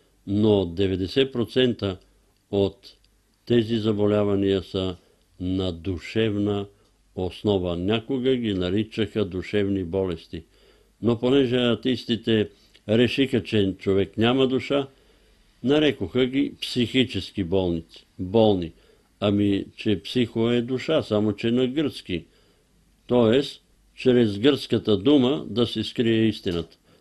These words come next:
Не може да се скрие, господа. Тези хора са душевно болни.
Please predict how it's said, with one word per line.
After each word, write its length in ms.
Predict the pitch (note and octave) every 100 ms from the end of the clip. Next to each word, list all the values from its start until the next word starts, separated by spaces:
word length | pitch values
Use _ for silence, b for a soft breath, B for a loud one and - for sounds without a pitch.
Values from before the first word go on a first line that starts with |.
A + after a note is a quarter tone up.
| b
Не 160 | G#2+ A#2
може 360 | A#2 A2+ G2
да 140 | F2 F#2+
се 160 | -
скрие, 340 | F2 - F2+ E2+
господа. 500 | D#2+ - - E2 D#2 _ _ _ _ _ _ _ _
Тези 280 | - G#2+ A2+
хора 320 | A2+ B2 B2+
са 180 | A#2+ G#2
душевно 560 | F2 F2 - F2+ F2+ F2
болни. 300 | E2+ D#2+